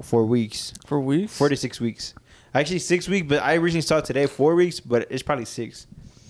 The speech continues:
Speaker 2: So a month
Speaker 1: So a
Speaker 2: and a
Speaker 1: month and a
Speaker 2: half.
Speaker 1: half,
Speaker 2: Uh,
Speaker 1: yeah.
Speaker 2: nah, it's not, not too bad.
Speaker 1: So we missed two or three games.
Speaker 2: He'll,
Speaker 1: Three
Speaker 2: he'll,
Speaker 1: max.
Speaker 2: he'll miss one
Speaker 1: He'll
Speaker 2: Champions
Speaker 1: be back
Speaker 2: League game?
Speaker 1: by October.
Speaker 2: So he's missing one
Speaker 1: Mid-October.
Speaker 2: Champions League game?
Speaker 1: Probably two.
Speaker 2: Or two?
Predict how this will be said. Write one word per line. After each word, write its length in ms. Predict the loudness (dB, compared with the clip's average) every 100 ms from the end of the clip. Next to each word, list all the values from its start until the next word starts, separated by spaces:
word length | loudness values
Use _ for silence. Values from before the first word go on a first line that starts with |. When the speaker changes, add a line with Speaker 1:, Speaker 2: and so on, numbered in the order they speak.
| -20 -20 _
Speaker 2:
So 400 | -10 -2 0 0
a 40 |
month 180 | -2 0
Speaker 1:
So 60 | 2
a 20 |
Speaker 2:
and 80 | 2
a 20 |
Speaker 1:
month 100 | 2 0
and 80 |
a 20 | 2
Speaker 2:
half. 240 | 2 2
Speaker 1:
half, 200 | -2 -2
Speaker 2:
Uh, 40 | 0
Speaker 1:
yeah. 120 | 2
Speaker 2:
nah, 120 | 0
it's 100 | -4
not, 140 | -10 -10
not 140 | -10
too 100 | -10
bad. 200 | -10 -12 -14 _
Speaker 1:
So 100 | -6
we 80 | -4
missed 360 | -2 -4 -6 -4
two 140 | -2
or 40 | -2
three 200 | -4 -8
games. 480 | -8 -10 -16 -20 -10
Speaker 2:
He'll, 100 | -4
Speaker 1:
Three 120 | 2 2
Speaker 2:
he'll, 60 |
Speaker 1:
max. 340 | 2 0 -2 -2
Speaker 2:
he'll 100 | 0
miss 180 | 0 0
one 160 | 2
Speaker 1:
He'll 80 | 2
Speaker 2:
Champions 340 | 2 2 2 2
Speaker 1:
be 160 | 2
back 100 | 2
Speaker 2:
League 160 | 2 -2
game? 20 |
Speaker 1:
by 60 | -6
October. 440 | -6 -2 -2 -4 -14 -20
Speaker 2:
So 160 | -20 -20 -20 _ _
he's 120 | -2
missing 160 | 2 2
one 60 | 0
Speaker 1:
Mid-October. 160 | -4
Speaker 2:
Champions 320 | -6 -6 -6
League 140 | -6 -6
game? 240 | -8 -10 -16 _ _ _ -20 _
Speaker 1:
Probably 240 | -2 -2
two. 240 | -2 -6 -6 -8
Speaker 2:
Or 120 | -8
two? 220 | -4 -6